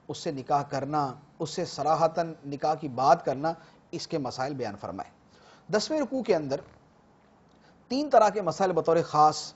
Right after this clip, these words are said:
बयान किए गए। नंबर एक, तलाक का मसला, नंबर दो, महर का मसला,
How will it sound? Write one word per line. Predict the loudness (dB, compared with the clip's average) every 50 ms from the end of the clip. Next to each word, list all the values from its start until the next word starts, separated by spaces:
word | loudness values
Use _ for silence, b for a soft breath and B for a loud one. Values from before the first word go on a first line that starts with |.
| -6
बयान | -4 -2 -2 -2 -4 -6
किए | -8 -8 -8 -8 -8
गए। | -8 -10 -14 -16 _ _ _ _ _ _ _ -6
नंबर | -4 0 2 2 2
एक, | 2 0 -6 -6 -4
तलाक | -2 0 2 0 2 2
का | 0 0
मसला, | 0 -4 -8 -10 -14 -16 -18 _ _ _ _ _ _ _ _ _ _ _ _ _ _ _ b b b b _
नंबर | -2 -2 2 4 4 4 4
दो, | 4 2 2
महर | 0 0 2 2 2 2
का | 0 -2
मसला, | -4 -6 -10 -12 -12 -14 -14